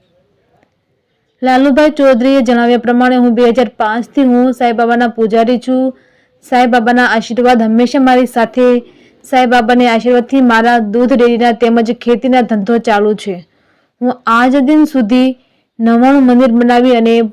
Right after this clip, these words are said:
પ્રાણ પ્રતિષ્ઠા કરવામાં આવ્યું, તેમજ ચાર મંદિરનું કામ ચાલી રહ્યું છે અને બે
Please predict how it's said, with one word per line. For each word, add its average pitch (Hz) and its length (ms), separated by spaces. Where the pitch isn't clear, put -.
પ્રાણ 247 420
પ્રતિષ્ઠા 247 580
કરવામાં 220 480
આવ્યું, 180 300
તેમજ 233 460
ચાર 247 260
મંદિરનું 240 480
કામ 247 280
ચાલી 226 280
રહ્યું 214 320
છે 240 140
અને 220 260
બે 214 140